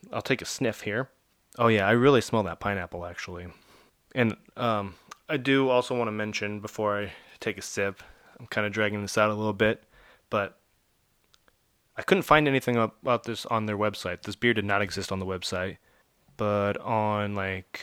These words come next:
the typical Beer Advocate and Untappd and all those, it does show up. There's no words about it except for what it says on the can, which is American wheat ale with pineapple and apricot,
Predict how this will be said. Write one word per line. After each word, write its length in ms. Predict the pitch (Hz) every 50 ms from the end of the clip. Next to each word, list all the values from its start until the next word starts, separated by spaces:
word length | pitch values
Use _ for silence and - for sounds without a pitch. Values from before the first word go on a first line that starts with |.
| - - - - - - - - _ _ _ _ - _ _ _ _ _
the 640 | - 113 110 107 104 104 101 101 101 101 101 101 101 - _ -
typical 480 | - 131 - 139 117 123 113 110 107
Beer 200 | 98 110 110 110
Advocate 360 | 110 110 101 107 - 110 101 _ _ _ _ _ - -
and 500 | 120 104 101 95 95 95 95 95 92 - _ - -
Untappd 400 | 113 107 101 - 104 104 101 -
and 100 | 101 95
all 140 | 90 90
those, 260 | 92 90 90 90 90 -
it 180 | 113 117 110
does 200 | 110 131 135 127
show 240 | - - 143 127 113
up. 180 | 107 107 - - - _ _ -
There's 460 | - 107 107 98 98 98 98 95 - -
no 560 | 110 104 113 123 127 127 123 123 120 123 - _ - _ _ - - - - - _ _ _ _ _ _ _ _ -
words 380 | 98 107 117 120 113 107 95
about 340 | 104 92 - 101 98 98 98 101
it 200 | 98 98 101 -
except 360 | 110 104 - - - 120 113
for 160 | - - 113
what 160 | 107 107 110
it 60 | 107
says 160 | - 120 113 113
on 80 | 110
the 80 | 107 104
can, 480 | - - - 113 110 107 104 104 104
which 200 | 101 98 - -
is 440 | - - 104 98 98 98 98 95 - - _ _ _ _ _ _ _ -
American 580 | - 117 120 139 151 156 156 139 - 160 135 117
wheat 240 | 131 131 135 131 -
ale 340 | - 110 110 110 110 120 123
with 300 | 104 95 92 - - -
pineapple 480 | - 98 95 98 101 101 - 131 143 -
and 140 | - 165 -
apricot, 640 | - 175 196 - 139 - - 95 87 87 - -